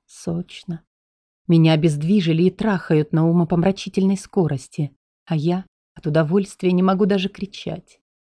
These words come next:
Только постанываю. Быстро-быстро и часто. Наше дыхание тяжелое и рваное. Одно на троих. Я принимаю их яростные толчки, закатывая глаза от удовольствия.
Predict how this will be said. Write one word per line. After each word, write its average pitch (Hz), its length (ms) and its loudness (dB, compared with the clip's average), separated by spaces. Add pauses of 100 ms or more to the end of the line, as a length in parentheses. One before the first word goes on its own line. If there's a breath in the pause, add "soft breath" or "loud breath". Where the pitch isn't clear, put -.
(220)
Только 180 240 -2
постанываю. 147 1000 -2 (560)
Быстро-быстро 196 920 -4
и 190 100 -4
часто. 151 680 -8 (600)
Наше 170 260 0
дыхание 165 600 0
тяжелое 151 800 0
и - 20 2
рваное. 151 640 -2 (560)
Одно 170 400 0
на 208 140 0
троих. 180 640 -6 (680)
Я - 140 -6
принимаю 208 640 2
их - 180 -4
яростные 170 520 2
толчки, 175 760 -6 (480)
закатывая 180 640 0
глаза 196 420 0
от - 120 -6
удовольствия. 156 880 -6